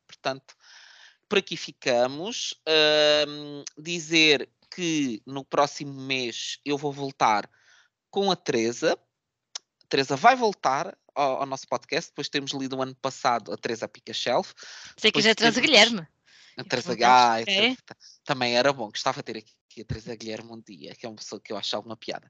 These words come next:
Speaker 1: Ahm, depois de eu a Teresa termos lido o ano passado Estou Viva, Estou Viva, Estou Viva,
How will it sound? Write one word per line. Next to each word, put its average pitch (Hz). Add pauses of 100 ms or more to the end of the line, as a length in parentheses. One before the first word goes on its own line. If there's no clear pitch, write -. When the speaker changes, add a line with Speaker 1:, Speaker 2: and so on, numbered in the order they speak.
(400)
Speaker 1:
Ahm, 135 (280)
depois 139
de 131
eu 127
a -
Teresa 123
termos 123
lido 117
o 117
ano 117
passado 117
Estou 110
Viva, 113
Estou 110
Viva, 104
Estou 123
Viva, 127